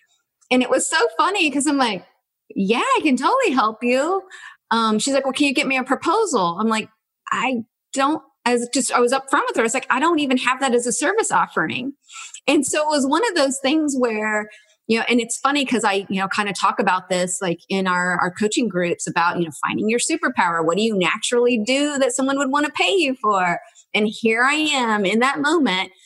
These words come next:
where she's like, "Get me a proposal. I'd love for you, you know, to help us move this virtually."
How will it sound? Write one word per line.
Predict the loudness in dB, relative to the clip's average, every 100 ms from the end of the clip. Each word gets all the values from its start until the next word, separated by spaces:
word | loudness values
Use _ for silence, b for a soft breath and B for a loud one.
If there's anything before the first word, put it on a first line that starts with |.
| B -2
where | 0
she's | 0 0
like, | 0 -2 -2
"Get | 0
me | 0
a | 0
proposal. | -2 0 0 0 0 0 0 0 0
I'd | 0 0 0
love | -2
for | 0
you, | 2 2 2 0
you | -2
know, | -2
to | -2
help | -2 -2
us | -2
move | -2
this | 0 -2 -4
virtually." | -4 -2 -4 0 -2 -4